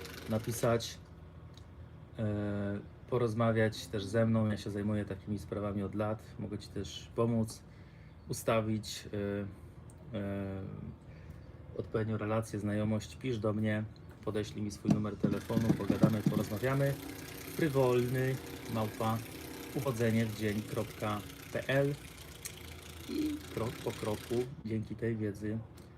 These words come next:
e, którą ci przedstawię, to, to wcale nie będziesz musiał dużo mówić do kobiety, bo często to jest też wasz problem. Wielu moich tutaj kursantów, klientów to są introwertycy.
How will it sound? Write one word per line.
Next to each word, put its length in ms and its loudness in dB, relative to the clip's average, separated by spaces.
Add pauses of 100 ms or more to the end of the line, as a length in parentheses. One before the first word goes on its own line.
(200)
e, 520 -6
którą 240 -4
ci 120 -6
przedstawię, 580 -2
to, 560 -4
to 60 -10
wcale 280 0
nie 60 2
będziesz 280 0
musiał 240 -2
dużo 260 0
mówić 440 0 (100)
do 60 -6
kobiety, 500 -2 (540)
bo 60 -12
często 300 -4
to 60 -4
jest 140 -4
też 140 -2
wasz 160 0
problem. 460 0
Wielu 200 0
moich 260 -2
tutaj 260 -4
kursantów, 600 -4
klientów 420 -6
to 100 -10
są 140 -4
introwertycy. 720 -2